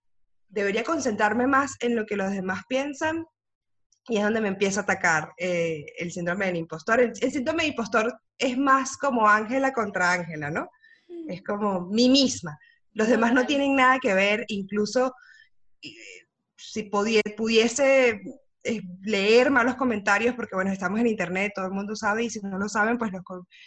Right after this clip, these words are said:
Speaker 1: me presento, yo soy Ángela, y, y hago mucho contenido a través de las redes sociales, y la mayor interacción que tengo con el mundo la tengo a través de las redes sociales, y ya sabemos que en las redes sociales, pues, todo el mundo está, tiene derecho a opinar.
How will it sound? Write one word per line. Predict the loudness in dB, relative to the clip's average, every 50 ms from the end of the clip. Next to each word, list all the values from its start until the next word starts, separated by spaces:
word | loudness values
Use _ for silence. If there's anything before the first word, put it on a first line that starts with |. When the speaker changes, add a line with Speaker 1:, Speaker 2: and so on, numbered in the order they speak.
| -14 _
Speaker 1:
me | -8 -6 -4
presento, | -4 -6 -6 -4 -4 -4 -4 -4 -4 -4
yo | -4 -4 -4
soy | -6 -6 -2 0
Ángela, | 0 0 0 0 -2 -2 -2 -2 -2 -4
y, | -6 -8 -8 -10 -12 -12 -14 -18 _ _ _ _ _ _ -20 _ _ -4
y | 0 0
hago | 2 4 4
mucho | 4 4 2 2 0 -2 -4
contenido | -2 -2 -2 -2 -4 -4 -4 -4
a | -4 -6
través | -8 -12 -10 -8 -6 -4 -4
de | -4
las | -4 -4 -4
redes | -4 -4 -4 -4
sociales, | -8 -8 -6 -2 -2 0 0 -2 -4 -6 -8 -12 -14
y | -12 -10 -8
la | -6 -6 -4
mayor | -4 -4 -4 -4
interacción | -4 -4 -4 -4 -4 -4 -6 -6 -6 -6
que | -8 -8
tengo | -6 -6 -6 -6
con | -4 -6 -4
el | -4 -4
mundo | -4 -2 -2 -4 -4 -4 -6
la | -8 -8
tengo | -8 -8 -8 -8
a | -8
través | -6 -6 -6 -6
de | -6
las | -8 -8
redes | -10 -10 -10 -12
sociales, | -14 -12 -10 -10 -10 -10 -12 -14 _ -20 -20 -20 -20 -20 -20 -20 _
y | -10 -4 0
ya | 0 0 2
sabemos | 0 0 0 0 -2 -4
que | -4
en | -4
las | -4 -4
redes | -4 -6 -6
sociales, | -8 -8 -8 -8 -10 -12
pues, | -16 -16 -16 -18 -20 -20 _ _ _ _ _ _ _ _ _ _
todo | -2 -2 -2
el | 0
mundo | -2 -2 -2 -2 -4 -6
está, | -6 -4 -2 0 0 0 0 -2 -6 -8 -10 _
tiene | -6 -4 -2 -2
derecho | -4 -4 -4 -6 -6 -6 -6 -6
a |
opinar. | -6 -8 -6 -4 -2 -2 -2 -4